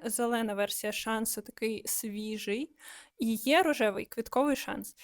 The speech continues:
І коли мене питають, як пахне новий Chanel Chance, я зазвичай кажу, а, якщо я знаю, що людина знайома з цією лінійкою, що для мене це аромат посередині між зеленим і рожевим. Чому? Бо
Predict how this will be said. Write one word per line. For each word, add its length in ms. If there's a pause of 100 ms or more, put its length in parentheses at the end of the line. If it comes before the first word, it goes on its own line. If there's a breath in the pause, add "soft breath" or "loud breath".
(140)
І 60
коли 240
мене 200
питають, 640 (220)
як 260
пахне 380
новий 440
Chanel 480
Chance, 280
я 80
зазвичай 460
кажу, 420 (360 loud breath)
а, 160
якщо 220
я 40
знаю, 180
що 140
людина 300
знайома 360
з 100
цією 180
лінійкою, 380
що 160
для 120
мене 220
це 160
аромат 300
посередині 580
між 340
зеленим 600
і 320
рожевим. 520 (440 loud breath)
Чому? 520
Бо 580